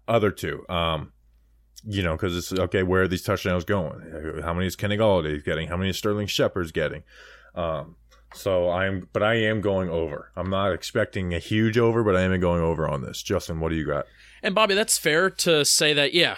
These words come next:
Speaker 2: you know, Daniel Jones may get hurt this year, but is he gonna miss six games? That's a good point. But think back to twenty twenty-two, not twenty twenty-two, twenty twenty and then T O O. Think back to twenty twenty where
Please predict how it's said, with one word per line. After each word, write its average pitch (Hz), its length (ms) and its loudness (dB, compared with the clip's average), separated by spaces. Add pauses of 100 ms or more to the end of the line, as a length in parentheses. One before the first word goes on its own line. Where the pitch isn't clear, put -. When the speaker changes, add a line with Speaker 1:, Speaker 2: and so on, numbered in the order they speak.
Speaker 2:
you 143 100 -2
know, 127 200 -2
Daniel 147 420 0
Jones 131 360 -2
may 131 140 0
get 120 160 -2
hurt 139 220 -2
this 127 200 0
year, 131 100 0
but 117 120 0
is 120 120 0
he 127 80 0
gonna 120 160 0
miss 117 240 0
six - 280 0
games? 131 260 0
That's 120 160 -4
a 127 60 -4
good 117 180 -4
point. 160 340 0
But 131 180 -2
think 160 280 -4
back 156 220 0
to 139 80 -8
twenty 143 300 -2
twenty-two, 139 760 0 (720)
not 139 280 -2
twenty 127 300 -4
twenty-two, 110 720 -4 (280)
twenty 127 300 -2
twenty 120 340 -2
and 107 80 -2
then 101 120 -4
T 117 180 -2
O 95 160 0
O. 90 240 -4 (800)
Think 180 180 -2
back 175 220 2
to 165 60 -6
twenty 170 260 0
twenty 190 300 0
where 151 340 4